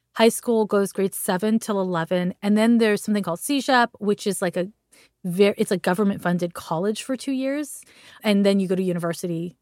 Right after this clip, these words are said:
based on what you've learned in cégep. And I went to an alternative cégep, the only one. And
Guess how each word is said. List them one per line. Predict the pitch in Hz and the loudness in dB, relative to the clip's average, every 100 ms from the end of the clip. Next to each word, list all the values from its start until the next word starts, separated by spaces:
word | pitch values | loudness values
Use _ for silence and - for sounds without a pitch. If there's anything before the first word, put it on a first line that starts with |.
| - | -4
based | 180 180 | -2 -2
on | 170 | -4
what | 170 | -4
you've | 170 | -6
learned | 165 151 151 - | -4 -6 -8 -6
in | 175 165 | -6 -6
cégep. | 160 151 135 - _ _ _ - | -6 -8 -8 -10 _ _ _ -2
And | 214 | 2
I | |
went | 262 262 | 4 2
to | |
an | 254 | 0
alternative | 208 - 359 302 233 | 0 0 0 2 0
cégep, | 208 185 175 180 269 _ _ _ | 0 -2 2 0 -2 _ _ _
the | 226 | 4
only | 226 240 | 6 6
one. | 202 165 208 277 _ _ _ - _ | 4 0 -4 -6 _ _ _ -20 _
And | 233 233 226 214 | 6 8 6 4